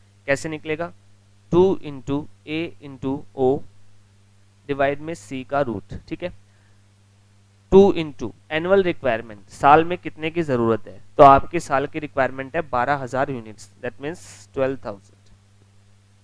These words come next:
into में O, ordering cost per order, that means एक बार माल मंगवाने का खर्चा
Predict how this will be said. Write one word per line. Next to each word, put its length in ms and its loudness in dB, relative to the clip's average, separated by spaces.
into 300 4
में 140 2
O, 240 -4
ordering 480 2
cost 240 10
per 100 8
order, 340 4
that 140 -2
means 200 -4
एक 360 -6
बार 180 4
माल 300 -2
मंगवाने 420 -4
का 100 -4
खर्चा 380 -18